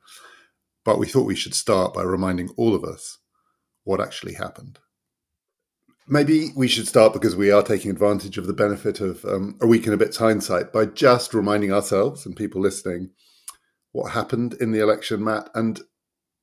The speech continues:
did anything about the result ten days ago surprise you? There was a lot of speculation beforehand, as there always is, and lots of, uh, polling analysis. When the final result came through, was it what you were expecting?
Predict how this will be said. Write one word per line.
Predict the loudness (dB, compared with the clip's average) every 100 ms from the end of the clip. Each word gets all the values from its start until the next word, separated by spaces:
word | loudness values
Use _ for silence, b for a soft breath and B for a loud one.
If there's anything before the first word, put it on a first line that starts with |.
| -2
did | 0
anything | 2 -2 -2
about | 2 2 2
the |
result | 0 0 4 4 2 -2 -18 -20 _ _ _ _
ten | -8 0
days | 2 0
ago | 0 0 0
surprise | -2 -8 -6 -2 0 -2 -6
you? | -10 -6
There | -6
was | -2
a |
lot | 2 2
of | 0
speculation | -6 -8 -8 -8 -8 -12
beforehand, | -8 -6 -4 -2
as | -2
there | -2 -2
always | -2 -2
is, | -2 -4 -6
and | -12 -16 -20 b b b
lots | -20 -16 -14
of, | -12
uh, | -12 -12 -14 B B B B B B _
polling | 4 6 8 4
analysis. | 2 0 0 -2 -6 -8 -2
When | 0 0
the |
final | 2 2 2
result | 2 2 2 0
came | -4
through, | -4 -2 0
was | 0 -2
it | -2
what | -4
you | -4
were | -6
expecting? | -8 -10 -10 -12 -18